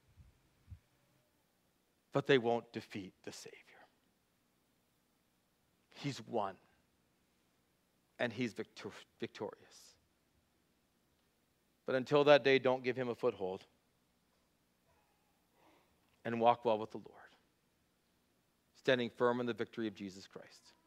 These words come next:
Next week, I'm gonna talk about angelology. What does it mean that God has granted angels? And what do angels do?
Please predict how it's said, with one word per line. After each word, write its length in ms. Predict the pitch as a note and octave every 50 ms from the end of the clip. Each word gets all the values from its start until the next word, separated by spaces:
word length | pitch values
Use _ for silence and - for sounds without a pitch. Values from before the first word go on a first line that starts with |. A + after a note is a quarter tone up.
| _ _ _ _ _ _ _ _ _ _ _ _ _ _ _ _ _ _ _ _ _ _ _ _ _ _ _ _ _ _ _ _ _ _ _ _ _ _ _ - -
Next 220 | C#3 C#3 - -
week, 240 | D3 D#3 E3 D#3+ - - - - - _ _ _ _ _ _
I'm 80 | - B2+
gonna 80 | B2+ A#2
talk 180 | D3 C#3+ A#2+
about 140 | C3+ B2+ B2+
angelology. 720 | C3 C3 C3+ B2 B2 B2+ A#2 A2+ A2 G2+ F#2 - G2 F#2 - _ _ _ _ _ _ _ _ _ _ _ _ _
What 100 | - C3+
does 100 | C#3 C#3
it 100 | C#3+ D3
mean 160 | C#3 C3+ C3+ C3
that 160 | B2+ B2 A2
God 220 | B2 A#2+ B2 A2+
has 140 | A#2+ A#2+ G2+
granted 360 | - B2 A#2+ A2 - A#2 - -
angels? 720 | - A#2+ A#2+ A#2 A2+ G#2+ G#2 G#2 G2 F#2+ F#2 - - - - - _ _ _ _ _ _ _ _ _ _ _ _ _ _ _ _ _ -
And 80 | A2
what 120 | A#2 B2 B2
do 60 | C3+
angels 380 | C3 B2+ B2 A#2 A2 A2 G2+
do? 240 | G2 G#2+ A2 G2+ F#2